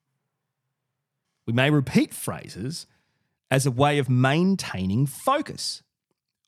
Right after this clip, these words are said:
or preventing us from becoming overwhelmed. Now, when I say overwhelmed, I mean we're focusing on something and we're preventing ourselves from being overwhelmed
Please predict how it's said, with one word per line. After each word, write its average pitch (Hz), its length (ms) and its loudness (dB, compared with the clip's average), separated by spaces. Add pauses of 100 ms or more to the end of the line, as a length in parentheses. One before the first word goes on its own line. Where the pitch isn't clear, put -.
or 135 160 4
preventing 139 800 -2
us - 480 -12 (560)
from 123 160 0
becoming 123 360 2
overwhelmed. 120 640 -4 (480)
Now, 95 100 -4
when 123 120 0
I 123 40 0
say - 120 -4
overwhelmed, 123 340 0
I 113 80 -4
mean 113 440 0 (340)
we're 87 100 -6
focusing 160 420 -2
on 95 60 -6
something - 380 -10 (720)
and 87 140 -2
we're 80 180 -6 (520)
preventing 131 420 2
ourselves 82 720 -8 (560)
from 98 140 -4
being 104 200 0
overwhelmed 98 680 -2